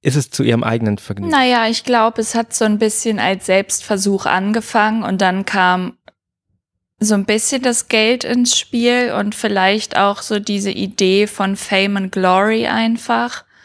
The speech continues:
Speaker 2: Ähm, und dann hat sich das vielleicht verselbstständigt und es kamen ja nicht nur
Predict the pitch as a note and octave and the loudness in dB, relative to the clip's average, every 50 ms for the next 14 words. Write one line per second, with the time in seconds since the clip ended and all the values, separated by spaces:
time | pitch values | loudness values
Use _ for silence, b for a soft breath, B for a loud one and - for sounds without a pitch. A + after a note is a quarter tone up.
0 | b b b b b b b b b b b b b _ _ _ _ - A3 G#3 | b b b b b b b b b b b b b _ _ _ _ 0 2 4
1 | G3+ G3 F#3+ G3 G3 G3 G3 G3 G3+ - _ _ _ _ _ _ _ G3 G3+ G3 | 4 4 2 2 0 0 -2 -4 -8 -12 _ _ _ _ _ _ _ -2 0 2
2 | G#3 F#3 F#3+ G3+ G#3 G3 F#3 - G3 G3 - - G3 F#3+ - - - F#3+ F#3+ F3+ | 2 2 2 2 0 0 -2 -2 -6 -4 -2 -2 -2 -2 -2 -2 0 0 2 0
3 | F#3 F#3 - - - - F#3+ F3 F#3+ F#3 F#3 F#3+ F#3+ - - - - - - F#3 | 0 -2 -6 -8 -6 -4 -4 0 0 0 0 0 -2 -6 -6 -2 -2 0 0 0
4 | F3 F3 F3+ E3 E3 E3+ E3+ - - F3 - F3+ F3+ - - - - F#3+ F#3 F#3 | 0 0 0 -2 -2 -4 -4 -4 -6 -6 -4 -4 -6 -4 -4 -2 0 0 0 2
5 | G3 F#3+ F#3 F3+ F#3 F#3+ F#3+ - - - G3 F3+ F3+ F3 F3 F3 F3+ F3+ | 0 0 0 0 0 -2 -4 -4 -6 -6 -4 -2 0 0 0 0 0 -2